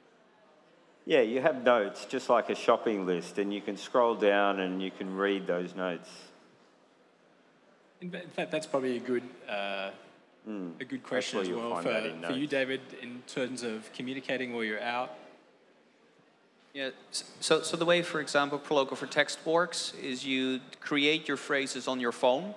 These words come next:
Speaker 3: and once you're out and about, you can access those phrases. Um,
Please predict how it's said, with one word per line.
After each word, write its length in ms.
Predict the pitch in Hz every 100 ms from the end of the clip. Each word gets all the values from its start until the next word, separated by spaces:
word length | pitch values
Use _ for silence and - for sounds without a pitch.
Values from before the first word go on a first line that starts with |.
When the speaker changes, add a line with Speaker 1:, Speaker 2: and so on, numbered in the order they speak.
| - - _ _ -
Speaker 3:
and 280 | 127 127 120
once 240 | 139 139
you're 100 | 143
out 240 | 107 131 135
and 120 | 127
about, 360 | 120 127 135 131
you 80 |
can 160 | 120 131
access 500 | 107 123 - 143 139
those 220 | 151 156
phrases. 720 | - 165 156 156 180 - - - - - _ -
Um, 480 | 131 127 127 127